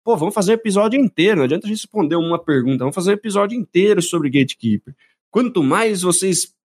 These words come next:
pedem pra gente o que vocês gostariam de ouvir aqui, mais a gente consegue trazer conteúdo de relevâncias, convidados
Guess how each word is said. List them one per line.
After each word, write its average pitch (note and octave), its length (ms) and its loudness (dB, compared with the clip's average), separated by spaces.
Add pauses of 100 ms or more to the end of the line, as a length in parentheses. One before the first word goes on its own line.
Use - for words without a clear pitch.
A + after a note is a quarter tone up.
(100)
pedem G3+ 340 0
pra D#3 220 -2
gente E3 280 0
o C3+ 60 -4
que F3 140 -8
vocês C#3+ 400 -2
gostariam C#3 600 0
de C3+ 120 0
ouvir D3+ 300 -2
aqui, F#3+ 360 -2 (140)
mais E3+ 320 0
a F3 40 0
gente E3 220 0
consegue C#3+ 380 -2
trazer C#3 520 -2 (220)
conteúdo C#3 580 -2
de B2+ 80 -6
relevâncias, B2+ 680 -2
convidados C#3 1040 0